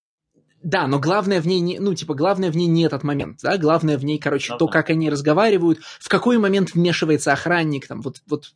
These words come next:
Speaker 1: э, там много, так сказать, жизни, да? Мне очень внезапно нравится, э, сцена, где герои приходят блефовать в, э, стрип-клуб, да? Вот этот вот момент: «Я ищу кого-то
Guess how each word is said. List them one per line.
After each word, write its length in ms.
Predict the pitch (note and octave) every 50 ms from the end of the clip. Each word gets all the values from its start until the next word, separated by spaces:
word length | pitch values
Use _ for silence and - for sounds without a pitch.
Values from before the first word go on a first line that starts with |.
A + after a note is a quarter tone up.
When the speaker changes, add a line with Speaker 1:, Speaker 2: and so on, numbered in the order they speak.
| _
Speaker 1:
э, 400 | - D3+ D#3 D3+ D3+ D3+ D3 D3 -
там 220 | D#3+ D3+ D3 D3 - -
много, 280 | E3 E3+ G#3+ A3 G3+ F3+
так 120 | - D#3
сказать, 220 | - - D#3+ D3+
жизни, 400 | C3+ C3+ D#3 D#3+ B2 C3 A2 B2
да? 240 | B2 - F3 A#3 - - - - - - - - - -
Мне 220 | D3+ D#3+ F3+ A3
очень 220 | A#3+ A3+ - G#3+
внезапно 420 | F#3+ E3 F3 E3 F#3 G3+ G3+ G#3 F#3+
нравится, 800 | F3 E3 E3+ F3+ F#3 F3+ - - - F#3 F3+ F3+ F3+ F3+ - - _ _ - - - -
э, 80 | D#3+ E3+
сцена, 400 | E3 - - - G3 F#3+ F3+ F3
где 440 | D#3 D3 C#3 D#3 E3+ E3+ E3+ E3 D#3+ - - - - - -
герои 240 | D3 E3+ F3+ F#3+ F#3
приходят 340 | F#3 F3 D#3+ F3+ F#3+ F#3 D#3
блефовать 520 | C#3+ E3 E3 D#3+ - E3+ E3+ E3+ D#3+ D#3 -
в, 200 | - - - D3+ D3+ D3+ D3+ D3+ D3+
э, 40 |
стрип-клуб, 560 | D3 - - D3+ C#3 - - D#3+ D3 B2 - -
да? 120 | - D3+ F3+
Вот 140 | G3 F3+ -
этот 200 | D#3 D3+ D3 -
вот 140 | C#3+ C3 -
момент: 320 | C3+ C#3 D#3 D#3+ D#3+ D#3 - -
«Я 140 | D3 E3+ F3+
ищу 180 | F3 - - E3
кого-то 520 | - E3+ E3 F#3 F3+ F3+ F3+ F3 D#3+ -